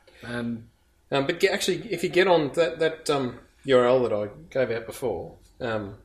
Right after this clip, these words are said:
Speaker 2: you can get all the info and you can actually see the pictures of,
Speaker 1: Righto.
Speaker 2: you know, the, uh,
Speaker 1: What they're
Speaker 2: the
Speaker 1: proposing.
Speaker 2: artists. Yeah, yeah.
Speaker 1: Yeah, okay.
Speaker 2: Um, and all the stuff that goes in, in the, uh, in the permits. But, um, geez, I hope we got some good news by the end of Jan, um,
Speaker 1: Yeah.
Speaker 2: that we can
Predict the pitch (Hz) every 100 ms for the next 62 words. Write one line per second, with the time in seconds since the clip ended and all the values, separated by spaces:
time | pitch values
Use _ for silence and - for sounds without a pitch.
0 | _ 131 131 135 135 127 120 123 117 110
1 | 110 113 117 113 - 127 107 98 92 104
2 | 98 98 - _ - 101 98 101 101 95
3 | 113 104 98 101 98 107 104 107 113 113
4 | 117 113 - 156 139 123 117 104 101 101
5 | 104 107 101 95 - _ - 127 107 -
6 | 117 120 110 113 110 110 107 104 104 101
7 | 104 104 - - 107 95 113 117 123 -
8 | 107 - - 110 104 - - - - _
9 | - 123 107 120 120 107 110 - 107 110
10 | 104 101 110 104 110 113 104 - - -
11 | 104 95 131 - _ - 107 104 92 -
12 | - 110 110 101